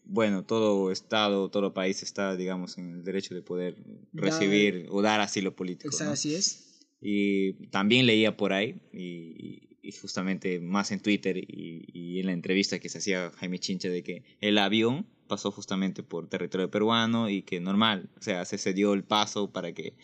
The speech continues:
Speaker 1: puedan pasar libremente. No, no ha habido, digamos, una obstaculización o negación, digamos, en que la comunidad internacional estaba en contra del apoyo o, o del asilo político, ¿no? Se les dio las facilidades porque está en su derecho.
Speaker 2: Sí, el derecho al asilo político,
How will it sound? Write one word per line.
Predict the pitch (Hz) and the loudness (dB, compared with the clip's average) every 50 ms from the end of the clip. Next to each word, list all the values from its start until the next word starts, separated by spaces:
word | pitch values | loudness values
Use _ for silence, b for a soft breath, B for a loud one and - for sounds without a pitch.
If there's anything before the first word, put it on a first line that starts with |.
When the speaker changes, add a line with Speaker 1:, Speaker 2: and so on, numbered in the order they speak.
| B B B B B B B | B B B B B B B
Speaker 1:
puedan | - 107 107 104 101 85 | 0 2 4 4 4 2
pasar | - 95 - 104 98 | 0 -2 0 2 2
libremente. | 98 95 92 90 92 95 95 95 92 - 90 | 2 2 2 0 0 0 0 0 -2 -4 -6
No, | 87 98 101 - | -6 -6 -6 -4
no | - 107 117 120 117 | -2 0 4 4 6
ha | 117 | 6
habido, | 110 110 110 110 107 107 | 6 6 6 6 4 4
digamos, | 104 104 104 107 104 104 - | 4 4 4 4 2 0 0
una | 110 107 107 104 104 | 2 4 4 4 4
obstaculización | 104 - - 110 98 - 107 101 95 95 - - - - 90 110 110 104 101 | 2 0 -4 -8 -4 -2 0 0 0 -2 -4 -4 -2 0 2 4 4 4 4
o | 98 | 2
negación, | 101 101 98 98 98 - 113 107 107 107 104 104 101 92 | 2 2 2 2 2 2 2 2 2 4 4 4 4 4
digamos, | 95 98 98 98 101 101 98 - - | 2 2 2 2 2 0 -2 -2 -4
en | 95 92 | -6 -6
que | - 95 92 92 92 92 | -6 -6 -4 -4 -4 -4
la | 90 101 101 | -4 -4 -2
comunidad | - 104 98 101 107 107 | -2 0 0 2 2 2
internacional | 107 104 98 101 98 95 95 - 98 98 98 101 101 B B B B B | 2 2 0 0 -2 -4 -4 -4 -2 -2 -2 -2 -4 B B B B B
estaba | - 98 - - 101 98 98 | -14 -6 -2 0 2 2 2
en | 95 95 | 0 0
contra | - 104 104 101 98 101 | 0 2 2 2 2 0
del | 98 95 95 | 0 0 -2
apoyo | 95 - 101 98 98 95 92 92 | -2 0 0 0 2 2 0 -2
o, | 87 - - - - - - - - - - 90 80 | -4 -6 -10 -14 -16 -20 -20 -20 -18 -14 -12 -10 -6
o | 92 98 98 | -2 0 2
del | 98 95 | 2 2
asilo | 95 - - 110 101 90 | 2 0 0 0 0 0
político, | - 95 95 90 - - - - - - - | 0 0 -2 -2 -4 -8 -18 -18 -18 -18 -16
¿no? | 87 87 | -16 -14
Se | - - - 113 | -8 -2 0 2
les | 101 101 101 | 2 2 4
dio | 98 107 110 | 4 4 4
las | 107 101 101 | 4 4 2
facilidades | 104 98 - 110 101 98 107 107 107 107 | 0 0 2 2 4 4 4 4 2 2
porque | - - - - - 82 - B B B B B | 0 -6 -10 -8 -8 -10 -10 B B B B B
está | - - 104 | -2 0 2
en | 104 104 | 2 2
su | 104 101 90 | 0 -2 -2
derecho. | 92 95 98 101 98 - - - - b b b b b b b b _ _ _ | 0 2 2 2 0 0 -6 -12 -16 b b b b b b b b _ _ _
Speaker 2:
Sí, | - - 165 143 - _ - | -10 -8 -8 -8 -10 _ -6
el | 156 170 165 165 | -2 -2 0 2
derecho | 165 170 165 196 214 208 214 | 2 2 4 4 4 2 2
al | 202 | 2
asilo | - 226 220 196 | 2 2 0 0
político, | 185 175 185 190 202 190 196 190 185 170 - | 0 0 2 2 2 2 2 0 -2 -4 -6